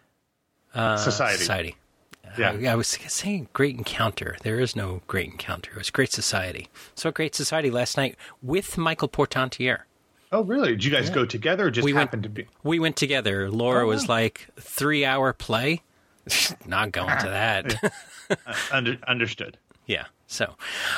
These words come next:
Speaker 1: all right. First up in the news, To Kill a Mockingbird announces year two cast. I read that as two-year cast, and I was, "What, what's a two-year cast?" But year
Speaker 2: No.
Speaker 1: two cast makes much more sense.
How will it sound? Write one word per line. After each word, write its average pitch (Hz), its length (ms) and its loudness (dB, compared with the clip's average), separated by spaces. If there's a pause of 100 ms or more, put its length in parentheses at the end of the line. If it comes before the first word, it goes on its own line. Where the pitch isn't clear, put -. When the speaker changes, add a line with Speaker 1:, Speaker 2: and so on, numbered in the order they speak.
(120)
Speaker 1:
all 311 80 0
right. - 240 -4
First - 300 -4
up - 120 -4
in 202 60 2
the 185 60 2
news, - 560 0 (260)
To - 160 2
Kill 269 400 2
a 151 60 4
Mockingbird 117 840 2
announces 120 960 0
year 151 420 0
two - 540 0
cast. 160 440 -2
I 117 100 0
read 147 320 -2
that 143 140 0
as 110 140 -2
two-year 135 480 2
cast, - 460 -2
and 104 80 -4
I - 20 -4
was, 113 160 -8
"What, 156 140 -4 (160)
what's - 180 -2
a 294 60 0
two-year 147 400 0
cast?" - 320 -2
But 95 100 2
year 156 200 0
Speaker 2:
No. - 20 2
Speaker 1:
two 170 240 0
cast - 320 0
makes - 200 0
much 123 220 0
more 101 160 2
sense. - 480 -4